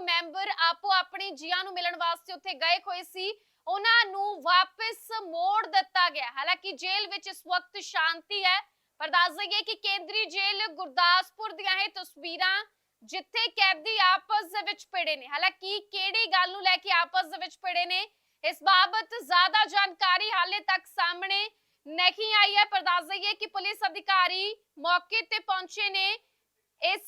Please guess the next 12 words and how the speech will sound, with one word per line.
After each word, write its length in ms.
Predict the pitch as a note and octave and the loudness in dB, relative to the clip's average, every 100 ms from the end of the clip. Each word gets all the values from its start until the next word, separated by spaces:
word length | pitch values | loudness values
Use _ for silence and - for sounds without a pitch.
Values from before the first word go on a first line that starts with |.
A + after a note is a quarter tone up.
| A4+ | -4
ਦੌਰਾਨ 500 | G#4+ G4+ F#4+ G4 G4+ | -2 0 4 4 4
ਹਵਾਲਾਤੀ 920 | A4 G#4+ F4 E4+ G4+ F#4 F#4 _ G4+ | -2 -2 0 2 4 2 0 _ -8
ਗਗਨਦੀਪ 760 | F#4 E4+ D#4+ - F4 G4 G4+ G4+ | -2 -2 -2 -4 -4 -8 -8 -10
ਸਿੰਘ 540 | G#4 - F4+ F#4+ F#4+ | -14 -6 -6 -4 -6
ਪੁੱਤਰ 500 | G#4 F#4+ - - G4 | -10 -10 -12 -6 -6
ਬਲਵੀਰ 520 | E4+ F4 D#4+ D4+ F#4 G#4+ | -2 -4 -4 -6 -6 -6
ਸਿੰਘ 360 | - G4+ F4+ | -8 -10 -8
ਜ਼ਖਮੀ 520 | E4+ F4 E4+ G4 G#4+ - | -4 -2 -2 -6 -10 -8
ਹੋਇਆ 280 | G4 G4 G4 | 0 2 2
ਹੈ, 60 | |
ਜਿਸ 280 | D#4+ E4+ - | -2 -6 -14
ਨੂੰ 300 | F#4 F#4+ G#4+ | -6 -4 -4